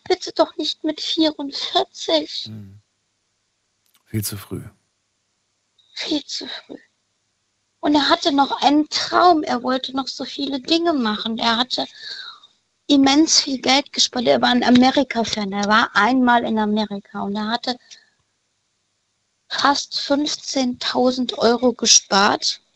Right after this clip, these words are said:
Speaker 1: Er hat nachher praktisch seine eigene Beerdigung bezahlt, ne?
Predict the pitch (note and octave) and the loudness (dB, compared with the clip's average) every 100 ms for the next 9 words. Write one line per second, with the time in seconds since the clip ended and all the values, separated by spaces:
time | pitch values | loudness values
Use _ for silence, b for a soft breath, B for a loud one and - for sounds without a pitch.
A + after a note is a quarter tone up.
0 | _ _ _ - B3 - A3 A3 A#3 - | _ _ _ -6 -6 -2 0 0 -2 -2
1 | A3 - B3 - G#3+ G#3 - G#3 G#3+ G#3+ | -6 -4 -6 -2 -2 0 0 -2 -4 -6
2 | G#3+ - G#3 G#3 G3+ F#3+ G3+ - G3 G3 | -6 -4 -4 -6 -8 -10 -12 -10 -8 -10
3 | - G3 | -12 -12